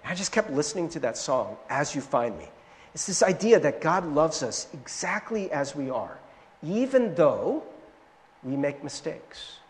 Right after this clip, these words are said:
even though we fail. He loves us when we are high and when we are low. But he loves enough that he doesn't want to leave us there.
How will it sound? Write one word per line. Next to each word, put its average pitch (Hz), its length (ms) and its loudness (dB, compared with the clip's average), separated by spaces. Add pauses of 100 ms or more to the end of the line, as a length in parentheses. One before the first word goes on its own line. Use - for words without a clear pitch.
(800)
even 185 300 0
though 165 140 6
we 147 180 0
fail. 127 500 -6 (300)
He 175 160 2
loves 214 420 8
us - 420 6 (320)
when 175 220 12
we 185 140 8
are 165 120 12
high 254 560 10 (500)
and 160 120 -2
when 170 140 2
we 175 100 2
are 165 80 4
low. 175 300 0 (1400)
But 139 100 -8
he 170 180 0
loves 156 300 4
enough 147 580 0 (1300)
that 117 120 -10
he 156 120 -4
doesn't 143 320 2
want 123 160 -2
to 110 140 -6
leave 113 140 -6
us 104 180 -10
there. 82 220 -14